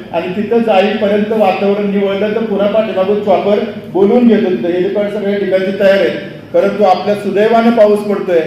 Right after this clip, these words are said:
आणि दुर्दैवानं दादांना त्या कार्यक्रमाला येता आलं नाही. या दोन्ही गोष्टी त्याच्यामध्ये आहेत, परंतु मगाशी कार्यक्रम चालू होता त्यावेळी भाऊंना फोन आले, मला सुद्धा आठ मिस कॉल पडले.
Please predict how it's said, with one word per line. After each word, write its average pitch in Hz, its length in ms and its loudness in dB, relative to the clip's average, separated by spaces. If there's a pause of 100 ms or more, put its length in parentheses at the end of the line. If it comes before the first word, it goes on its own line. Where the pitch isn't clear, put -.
(300)
आणि 147 120 -10
दुर्दैवानं 208 520 2
दादांना 214 380 2
त्या 214 140 0
कार्यक्रमाला 190 600 -2
येता 185 140 -2
आलं 185 180 0
नाही. 165 180 -2 (280)
या 175 100 4
दोन्ही 196 400 0
गोष्टी 208 280 -2
त्याच्यामध्ये 190 440 0
आहेत, 185 280 2 (260)
परंतु 185 280 2
मगाशी 190 460 -2
कार्यक्रम 202 400 0
चालू 190 280 0
होता 180 160 -2
त्यावेळी 196 260 0
भाऊंना 180 340 2
फोन 175 220 0
आले, 185 220 2
मला 190 240 0
सुद्धा 202 280 -2 (340)
आठ 220 400 2
मिस 233 160 2
कॉल 214 120 2
पडले. 196 320 -2